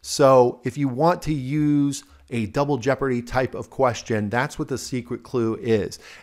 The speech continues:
And basically what that allows the contestant, so if the contestant,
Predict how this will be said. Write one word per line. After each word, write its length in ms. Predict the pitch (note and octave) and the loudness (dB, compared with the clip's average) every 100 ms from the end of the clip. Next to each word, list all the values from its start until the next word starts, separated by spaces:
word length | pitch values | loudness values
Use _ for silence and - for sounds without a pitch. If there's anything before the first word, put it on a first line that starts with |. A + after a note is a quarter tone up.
| - | -4
And 320 | B2 A#2 - | -2 -2 0
basically 500 | D3 E3 E3 D#3+ C#3+ | 2 2 0 -2 -2
what 200 | B2+ B2 | -2 0
that 200 | C3 C3 | 2 2
allows 600 | C3 B2 A#2 A#2 A#2 A2+ | 2 2 2 4 2 -2
the 120 | A2+ | -8
contestant, 680 | - G#2+ - C#3 C3+ - A#2+ | -6 -4 0 0 0 -8 -10
so 100 | B2 | -10
if 80 | - | -6
the 100 | G#2+ | -8
contestant, 840 | - A2+ - D3+ C#3 - C#3+ C3+ | -6 -6 0 0 0 -2 -4 -4